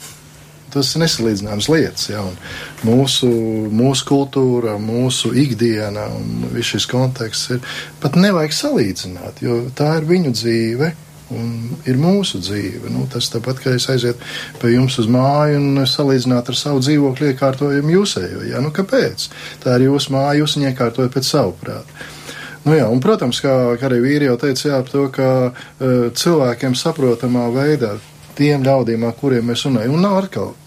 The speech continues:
nav jau tas izšķirošais, vai tas ir Indija, vai tas ir,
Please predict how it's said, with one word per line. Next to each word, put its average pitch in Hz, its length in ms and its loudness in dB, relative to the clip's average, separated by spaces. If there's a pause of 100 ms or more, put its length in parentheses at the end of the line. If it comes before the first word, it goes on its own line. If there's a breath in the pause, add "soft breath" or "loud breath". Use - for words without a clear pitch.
(180)
nav 175 220 2
jau 160 100 2
tas 156 180 -4
izšķirošais, 131 680 0
vai 135 120 0
tas 127 200 -4
ir 135 100 4
Indija, 143 560 2 (400 loud breath)
vai 131 240 0
tas 131 200 -2 (100)
ir, 131 140 2